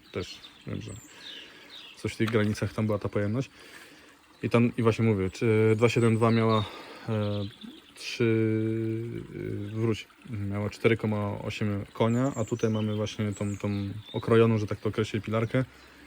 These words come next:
i mamy trzy koma dziewięć konia.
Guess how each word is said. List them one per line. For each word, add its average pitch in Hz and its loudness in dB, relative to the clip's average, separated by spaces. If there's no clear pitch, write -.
i - 2
mamy 120 6
trzy - -2
koma 110 2
dziewięć 110 0
konia. 90 0